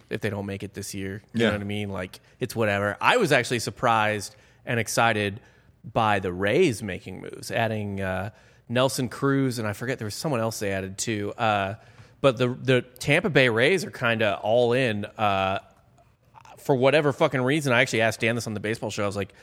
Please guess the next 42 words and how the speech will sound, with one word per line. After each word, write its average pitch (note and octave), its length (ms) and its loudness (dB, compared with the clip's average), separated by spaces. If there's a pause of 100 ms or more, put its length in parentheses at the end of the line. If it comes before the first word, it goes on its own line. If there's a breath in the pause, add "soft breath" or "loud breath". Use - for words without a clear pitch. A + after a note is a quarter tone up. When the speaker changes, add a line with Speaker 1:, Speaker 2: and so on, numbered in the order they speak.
(340 soft breath)
Speaker 1:
"Does, A#2+ 160 0
is B2 120 -4
this C#3 160 -2
the, B2+ 180 4
like, G#2+ 260 -2
Tom A2+ 220 -4
Brady G#2 240 -4
effect? B2+ 380 -6 (240 soft breath)
'Cause, A2 140 -4
like, G2 140 -4
the G2+ 80 -8
Lightning B2+ 340 0
have B2 100 -2
won, A#2 340 -2
the A2+ 60 -10
Bucks A2 300 -4
have A2+ 80 -4
won. A#2 280 -2
Are A2 80 0
they A2 80 6
Speaker 2:
Yep. A#2+ 80 2
Speaker 1:
kinda A#2+ 220 0
like, G2 340 -4 (380 soft breath)
and A2+ 180 -2
they A2+ 100 2
made A#2 140 2
the A#2 60 -2
World A2+ 180 0
Series A#2+ 200 -2
last A#2 200 -2
year. C3 80 2
Are A#2 40 2
they A2+ 100 2
kinda A2+ 200 -2
like, G2+ 200 -4
'Fuck A2 260 -4
it, A#2+ 160 -2
let's, G#2+ 320 -6
uh, G#2+ 80 0
Speaker 2:
Title B2+ 280 4
town, F2 360 0
Tampa. A2 380 0